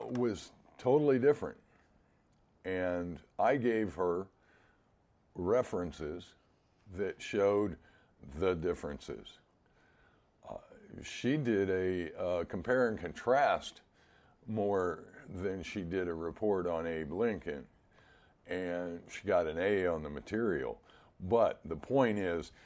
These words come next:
we, we've been seeing it, people have been saying it for years and years and years, they're rewriting history. They're rewriting history, and again, it comes back to another catchphrase, they're dumbing down America. And what that does,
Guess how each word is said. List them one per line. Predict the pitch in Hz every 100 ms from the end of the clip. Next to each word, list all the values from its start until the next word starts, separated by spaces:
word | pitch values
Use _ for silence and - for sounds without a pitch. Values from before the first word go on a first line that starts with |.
| - - _ _ -
we, | 92 110 117 -
we've | 110 117 127
been | 123 117
seeing | 95 131 127 123
it, | 120 107
people | - 131 113 113
have | 95
been | 101 95
saying | - 113 110 107
it | 92
for | - 87
years | 95 107 113 107 90
and | 92
years | 101 104 95
and | 87
years, | 87 107 98 78
they're | 85 82
rewriting | 95 104 92 98 98 85 71
history. | 107 107 - 78 65 - - -
They're | - 104
rewriting | 101 113 151 123 117 127 117 104 85
history, | 117 135 - 78 90
and | 87
again, | 85 90 110
it | 85 -
comes | 87 85
back | 85 87 -
to | 78
another | 73 78 90 82
catchphrase, | 113 110 - - 71 69 78 - - - -
they're | 104
dumbing | 107 127 127 123 113
down | 104 104 101 95
America. | 92 92 85 73 73 - - _ _ _ _ _ _ _ _ _ _ _ _ _ -
And | 80
what | 95 95
that | 110 127 101 90
does, | 104 98 95 85